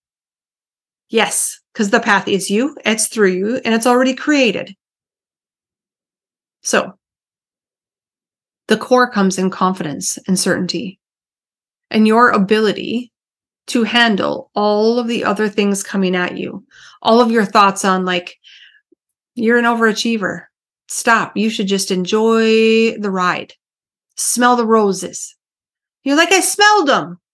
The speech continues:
Now I'm on to the next batch of roses, roses." Like, can you get behind that? What are you willing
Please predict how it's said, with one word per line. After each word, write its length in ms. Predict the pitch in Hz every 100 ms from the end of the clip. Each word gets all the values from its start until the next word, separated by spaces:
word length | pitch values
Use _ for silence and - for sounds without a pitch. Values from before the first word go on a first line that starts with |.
| -
Now 460 | 220 247 294 320 320
I'm 120 | 320
on 220 | 330 330
to 80 | 349
the 160 | 370
next 380 | 392 359 - -
batch 280 | 226 190 -
of 100 | 190
roses, 500 | 196 190 180 180 180
roses." 640 | 190 214 208 185 185 - - - - -
Like, 200 | 233 226
can 280 | 277 240
you 80 | 240
get 240 | 233 294 294
behind 420 | 294 330 349 320
that? 240 | 202 - - - _ _ _ _ _ _ _ _ _ _ _ _ _ _ _ _ _ _ _ _ _ _ _ _ _ _ _ _ _ _ _ _ _ _ _ _ _ _ _ _ _ _ _ _ _ _ _ _ -
What 140 | 277
are 60 | 311
you 260 | 226 240
willing 600 | 240 202 - - - 190